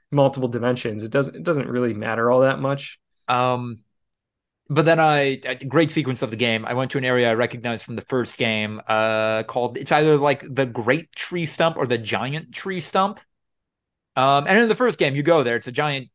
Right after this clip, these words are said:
Speaker 2: like, tree stump in the middle of a lake. And in the first game, there was a fire sword. But in this game,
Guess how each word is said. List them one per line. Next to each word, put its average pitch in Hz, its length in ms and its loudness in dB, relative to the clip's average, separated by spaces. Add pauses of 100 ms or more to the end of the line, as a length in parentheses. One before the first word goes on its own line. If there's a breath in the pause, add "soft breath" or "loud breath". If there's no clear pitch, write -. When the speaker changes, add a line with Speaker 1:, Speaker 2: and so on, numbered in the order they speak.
Speaker 2:
like, 127 200 -4
tree 170 200 -4
stump 113 200 -4
in 104 80 -12
the - 20 -8
middle 123 160 0
of 120 80 0
a 127 60 -4
lake. 127 320 0
And 104 240 -6
in 120 80 -10
the 113 40 -8
first 127 200 -8
game, 139 120 -6
there 127 80 -2
was 120 80 -2
a 127 40 -6
fire 160 340 4
sword. 107 300 -4
But 123 140 -2
in 127 60 -8
this 139 200 2
game, 123 360 -2